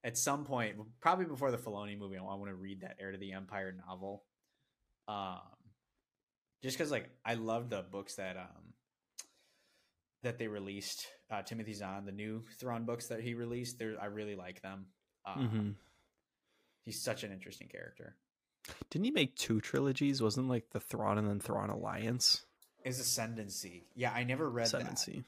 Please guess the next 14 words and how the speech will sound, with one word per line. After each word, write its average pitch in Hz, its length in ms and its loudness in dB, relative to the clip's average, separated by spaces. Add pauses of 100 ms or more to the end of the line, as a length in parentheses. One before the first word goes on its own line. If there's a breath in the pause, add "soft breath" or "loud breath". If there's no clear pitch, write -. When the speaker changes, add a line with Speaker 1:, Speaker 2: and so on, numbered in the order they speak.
(500 soft breath)
Speaker 1:
I - 40 -8
haven't, 120 260 -4
yeah, 92 220 -6 (180)
there's 117 120 -8
so - 200 -6 (120)
many, - 140 -20 (240)
there's - 100 -14 (140)
so - 60 -12
many - 140 -10
books - 260 -10
I - 40 -8
have - 180 -14
to - 80 -16
read. - 260 -10